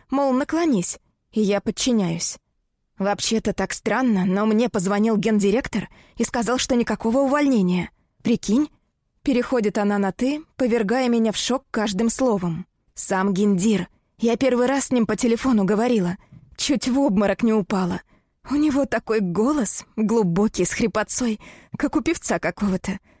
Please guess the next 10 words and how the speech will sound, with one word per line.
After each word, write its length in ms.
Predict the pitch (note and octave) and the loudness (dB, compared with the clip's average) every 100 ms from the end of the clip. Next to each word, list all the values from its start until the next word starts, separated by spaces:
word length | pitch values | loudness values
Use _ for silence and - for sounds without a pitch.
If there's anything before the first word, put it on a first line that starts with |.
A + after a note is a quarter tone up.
| _ - | _ -10
Короче, 500 | - A#3+ A3 - B3+ | -2 0 0 0 0
возбуждающий». 1000 | G#3 G3 A#3+ A3 G3+ E3+ E3+ - - - _ _ _ - | 0 0 0 0 0 0 -2 -4 -8 -14 _ _ _ -6
Заливается 800 | A#3 C4 B3 A#3 G#3 F#3+ - G3 | 0 2 2 2 0 0 -2 0
она, 320 | G3 G#3+ D4 | 2 0 -2
не 240 | D4+ C#4 C4 | -2 0 2
сдержав 480 | F3 A3 G3 F#3+ | 2 0 0 -2
смешок. 560 | - A3 A3+ A3+ - - - _ _ | -2 -2 0 -2 -4 -10 -20 _ _
«Может, 500 | C#4 C#4+ C4 B3+ - - | -2 0 0 -2 -6 -6
опустим 540 | A#3+ - G#4 - B3 | -4 -2 -2 0 0
подробности?» 760 | G#3+ G3 G3 E3+ F3 - F#3 | 2 2 2 2 0 -2 -6